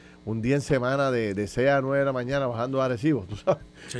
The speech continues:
Speaker 1: que los cajos están ahí bumper con bumper. Así era para ir y para venir. Y entonces tú abres las redes sociales y en cada esquina había una actividad, un party, una fiesta,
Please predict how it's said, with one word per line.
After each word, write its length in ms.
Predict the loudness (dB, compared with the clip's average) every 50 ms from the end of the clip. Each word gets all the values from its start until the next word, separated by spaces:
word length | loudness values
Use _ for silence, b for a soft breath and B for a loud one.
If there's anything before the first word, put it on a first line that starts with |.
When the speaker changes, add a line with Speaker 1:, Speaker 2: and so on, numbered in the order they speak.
| 2 4
Speaker 1:
que 120 | 6 6
los 180 | 6 4 0 0
cajos 320 | 0 0 0 2 2 2
están 240 | 2 2 0 0 2
ahí 120 | 2 2
bumper 280 | 2 0 0 0 0 0
con 200 | 0 -2 -2 0
bumper. 320 | 0 -2 -2 -2 -4 -6 -6
Así 240 | -6 -6 -4 0 0
era 200 | 2 2 0 0
para 300 | 0 0 2 0 0 0
ir 220 | 0 0 -2 0
y 100 | -2 -2
para 280 | -2 -2 -2 -4 -4 -4
venir. 380 | -6 -6 -8 -8 -8 -8 -8 -12 -16 B B B B B B B B B B B B -6
Y 80 | -6
entonces 440 | -4 -4 -2 -4 -2 2 2 2 2
tú 180 | 2 -2 0 2
abres 240 | 2 2 2 0 0 0
las 160 | -2 -2 -2
redes 240 | -2 -2 -2 -2 -2
sociales 580 | -4 -6 -6 -4 -4 -4 -2 -2 -2 -2 -2
y 140 | -2 -2 -2
en 180 | -2 -4 -6 -10
cada 320 | -6 -4 -2 -2 0 -2
esquina 400 | -2 -4 -8 -10 -10 -8 -8 -8
había 180 | -8 -8 -8 -8
una 100 | -8 -8
actividad, 760 | -8 -10 -8 -6 -6 -4 -4 -4 -4 -4 -2 -2 -2 -2 -2 -2
un 240 | -2 -4 -4 -6 -10
party, 440 | -6 -2 0 0 2 0 0 0 -2
una 240 | -2 -2 -4 -6
fiesta, 580 | -6 -6 -4 -2 -2 -2 -2 -2 -2 -4 -4 -4